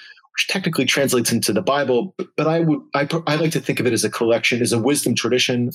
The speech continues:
of values. And the Jewish people have an amazing set of values, but it's not exclusive to the Jewish people. That really is a universal human yearning. Christianity, Islam, Buddhism, et cetera,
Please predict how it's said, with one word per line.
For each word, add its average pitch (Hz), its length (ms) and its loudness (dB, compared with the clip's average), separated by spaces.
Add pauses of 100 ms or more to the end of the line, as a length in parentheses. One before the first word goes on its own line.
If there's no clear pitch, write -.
of 104 160 -2
values. 98 480 0 (880)
And 135 100 2
the 143 40 0
Jewish 190 220 2
people 185 280 0
have 156 140 0
an 156 60 0
amazing 190 440 2
set 175 220 2
of 131 60 2
values, 143 600 0 (920)
but 226 140 -2
it's 240 140 -2
not 247 100 0
exclusive 233 440 2
to 151 100 0
the 143 60 -2
Jewish 139 220 0
people. 113 380 -4 (360)
That 175 180 0
really 180 240 2
is 135 100 0
a 139 60 0
universal 156 540 0
human 131 320 0
yearning. 104 300 2
Christianity, 117 760 0
Islam, 117 600 0
Buddhism, 117 460 0
et 95 100 -4
cetera, 95 340 -4